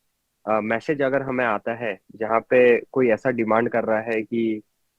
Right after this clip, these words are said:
"I have received, uh, or I have sent you the money mistakenly", तो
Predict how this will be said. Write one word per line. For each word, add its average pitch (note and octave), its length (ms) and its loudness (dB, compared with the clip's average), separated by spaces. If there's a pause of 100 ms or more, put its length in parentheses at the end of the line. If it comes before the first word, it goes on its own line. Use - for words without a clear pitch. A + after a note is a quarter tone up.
(320)
"I B2 140 4
have C3 220 2
received, B2 640 -2
uh, A2 360 4
or A2+ 160 0
I A2+ 120 2
have C3 140 -2 (100)
sent A#2+ 180 -4
you B2 80 -4
the A#2+ 120 0
money A2+ 340 -2
mistakenly", G#2+ 640 -4 (540)
तो G3 320 2